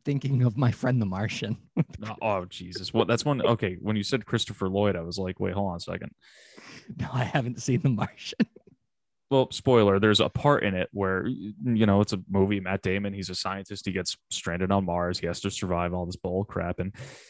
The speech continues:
Speaker 2: there's a part in the movie where he's contacting with, you know, he's in touch with Earth finally after some time. And he's, uh, I forget what the story was, but they told him that he has to do something and he couldn't believe it. So he typed back to them, like,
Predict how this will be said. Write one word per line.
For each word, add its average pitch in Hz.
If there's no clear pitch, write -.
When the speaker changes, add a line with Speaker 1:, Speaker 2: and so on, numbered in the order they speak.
Speaker 2:
there's 113
a 107
part 143
in 110
the 113
movie 117
where 95
he's 110
contacting 104
with, 107
you 117
know, 95
he's 90
in 98
touch -
with 101
Earth 98
finally 92
after 90
some 92
time. 92
And 92
he's, 87
uh, 98
I 104
forget 131
what 117
the 98
story 110
was, 90
but 98
they 95
told 117
him 101
that 101
he 104
has 107
to 101
do 104
something 120
and 95
he 87
couldn't 110
believe 98
it. 123
So 101
he 92
typed -
back 104
to 95
them, 85
like, 85